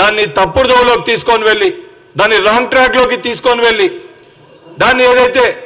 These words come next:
తప్పుడు దోవలోకి తీసుకొని వెళ్ళి, రాంగ్ ట్రాక్‌లోకి తీసుకొని వెళ్ళి, సోషల్ మీడియా మాధ్యమాలలో బీఆర్ఎస్ పార్టీకి సంబంధించిన సోషల్ మీడియా కన్వీనర్, వాళ్ళ సభ్యులు,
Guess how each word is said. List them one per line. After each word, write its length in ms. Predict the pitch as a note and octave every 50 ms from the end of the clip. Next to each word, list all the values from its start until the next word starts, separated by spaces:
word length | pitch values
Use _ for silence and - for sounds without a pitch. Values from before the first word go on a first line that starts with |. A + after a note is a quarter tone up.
| - - - - - -
తప్పుడు 280 | F#3+ F#3 D#3+ C4 B3+ A#3+
దోవలోకి 320 | C4 B3+ B3+ B3+ - B3+ B3
తీసుకొని 360 | B3 B3 - - B3+ B3 B3 A#3
వెళ్ళి, 180 | A#3 A3+ A#3 B3+ B3+ A3+
రాంగ్ 240 | A#3 A#3 A#3+ B3 A3+
ట్రాక్‌లోకి 440 | A#3+ B3+ B3+ B3 - B3 A#3+ A#3+ A#3+ -
తీసుకొని 380 | A#3+ A#3 - - - A#3 A3+ A3 A3
వెళ్ళి, 240 | A3 A3+ A3 A3+ G#3 - - - - - - - - - - - -
సోషల్ 420 | A3+ A#3+ C4 B3+ - D4 C#4+ C#4 B3+ C4
మీడియా 260 | C4+ C4 C4 C4+ C4 B3+ A#3+
మాధ్యమాలలో 800 | B3 B3+ B3+ - - C4 B3+ B3+ B3+ B3+ B3+ B3+ B3 B3 B3+ A#3+ A3+ - - - - - - - - - - - - - - - - _ _ - C3+
బీఆర్ఎస్ 440 | A#3+ C4 C#4+ C#4+ C#4 C#4 C4 C4 - -
పార్టీకి 360 | B3+ B3+ B3+ B3+ B3+ B3 B3+ B3 -
సంబంధించిన 560 | B3 A#3 B3 B3+ A#3+ A#3+ B3 A#3+ - - C#4 C4 A#3 -
సోషల్ 400 | B3+ A#3+ A#3 - C#4 C4 B3+ A#3+
మీడియా 260 | B3 B3 A#3+ B3 A#3+ A#3+ A#3 A#3
కన్వీనర్, 500 | A#3 A3 A3+ A#3+ B3 B3+ A#3+ B3 A#3+ B3 B3 A#3+
వాళ్ళ 160 | A#3+ A3+ A3+ G3 -
సభ్యులు, 400 | A3 G#3+ F#3+ F3+ A3+ - B3+ B3